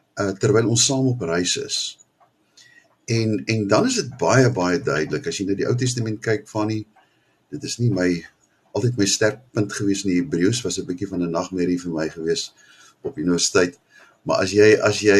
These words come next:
ehm, as jy Ou Testament kyk, dan is dit so duidelik, selfs as mens nou 'n sensitiewe onderwerp op die tafel sit, soos die besetting van die land, en dan die tekste wat sê, en, ehm,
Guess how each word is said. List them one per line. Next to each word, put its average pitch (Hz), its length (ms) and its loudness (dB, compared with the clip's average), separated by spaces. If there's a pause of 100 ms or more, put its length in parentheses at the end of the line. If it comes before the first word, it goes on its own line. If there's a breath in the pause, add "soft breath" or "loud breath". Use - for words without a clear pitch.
(140)
ehm, 101 280 4 (200)
as - 120 -6
jy - 100 0
Ou 151 60 2
Testament 190 420 -4
kyk, 123 320 2 (360 soft breath)
dan 113 100 -2
is 120 60 4
dit 123 120 2
so 214 180 0
duidelik, 156 460 0
selfs 220 560 0
as 131 180 -2
mens 135 180 0
nou 143 120 2
'n 135 60 6
sensitiewe 143 800 0 (460 loud breath)
onderwerp 147 440 6
op 127 120 2
die 127 100 0
tafel 147 380 4
sit, 135 220 0
soos 123 120 0
die 117 100 -4
besetting 170 480 0
van 123 140 0
die 101 120 -2
land, 101 460 0 (1040)
en 92 80 -4
dan 107 180 2
die 123 140 4
tekste 185 320 0
wat 139 140 -4
sê, 143 340 2 (580 loud breath)
en, 131 260 6
ehm, 123 360 6